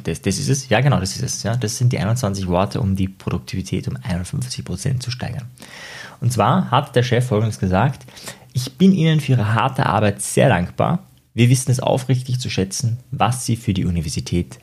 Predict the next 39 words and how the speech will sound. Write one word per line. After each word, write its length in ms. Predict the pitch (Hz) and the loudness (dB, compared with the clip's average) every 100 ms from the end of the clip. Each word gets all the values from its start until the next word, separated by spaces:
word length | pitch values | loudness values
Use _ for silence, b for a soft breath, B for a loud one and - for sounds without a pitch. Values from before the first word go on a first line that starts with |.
| - | -4
leisten." 540 | 80 80 - - 123 - _ _ _ _ _ _ _ _ _ _ _ _ | -2 -2 -4 -8 -10 -14 _ _ _ _ _ _ _ _ _ _ _ _
Ja, 120 | 101 87 | -4 -2
also 180 | 92 | -2
es 80 | 95 | -2
war 80 | 90 | 0
eine 140 | 87 | 0
Universitätsabteilung, 800 | 90 87 90 123 123 - 104 101 98 | 0 0 0 0 0 0 -2 0 -2
die 60 | |
dieses 340 | 95 98 90 - | -4 -6 -10 -14
Fundraising 640 | - - 98 95 90 95 90 | -8 -2 0 0 0 0 -2
gemacht 340 | 85 95 - | -2 -4 -6
haben. 140 | 107 123 | -4 -4
Und 100 | B B B B | B B B B
der 80 | 107 | 0
Chef 180 | 127 127 | 2 4
hat 80 | 127 | 4
nur 80 | |
gesagt: 320 | 120 98 98 - | 4 4 -2 -6
"Ich 160 | - | -2
bin 140 | 160 165 | 0 4
Ihnen 200 | 143 127 | 4 4
für 120 | 113 | 2
Ihre 340 | 87 87 - | -2 -4 -2
harte 280 | 113 143 - | -2 0 -2
Arbeit 280 | 92 85 - | -2 -4 -4
sehr 220 | - - | -2 0
dankbar. 460 | 131 - - - - B B B | 0 -2 -2 -4 -4 B B B
Wir 140 | - 104 | 0 6
wissen 240 | 139 - | 6 4
es 80 | 123 | 0
aufrichtig 540 | - - 127 123 127 | 0 0 0 -2 -4
zu 80 | - | -8
schätzen, 420 | - 95 - 98 | -6 -6 -4 -4
was 180 | 92 92 | -4 -4
Sie 80 | 98 | -6
für 140 | - | -4
die 100 | 95 | -2
Universität 520 | - 82 - - 87 - | -2 -4 -6 -8 -8 -6
leisten." 420 | 127 - - | -6 -8 -10